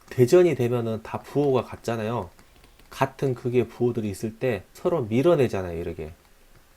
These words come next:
밀어내버리기 때문에 내부는 다 영이 돼버리고요. 외부에만, 이렇게 외부에만 전하가 혹은 전기장이 존재를 하면, 하는 겁니다. 그리고 이제 도체 표면의 전기장, 그 표면의 평행이 아니라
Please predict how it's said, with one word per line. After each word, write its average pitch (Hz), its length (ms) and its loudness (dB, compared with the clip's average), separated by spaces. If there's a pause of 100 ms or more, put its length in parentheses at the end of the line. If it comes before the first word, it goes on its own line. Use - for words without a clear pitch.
(460)
밀어내버리기 123 760 0
때문에 127 420 -4
내부는 131 560 -2
다 113 200 -8
영이 110 380 -2
돼버리고요. 107 640 -2 (240)
외부에만, 127 760 0
이렇게 104 280 -4
외부에만 131 800 -2 (1120)
전하가 143 760 2 (200)
혹은 143 240 -2
전기장이 123 540 -2
존재를 104 400 -6
하면, 117 180 -8
하는 135 240 -4
겁니다. 113 440 -6 (200)
그리고 131 260 0
이제 123 200 0
도체 165 360 0
표면의 156 380 -2
전기장, 123 480 -2
그 117 160 -6
표면의 135 480 -4
평행이 196 680 -2
아니라 107 500 -4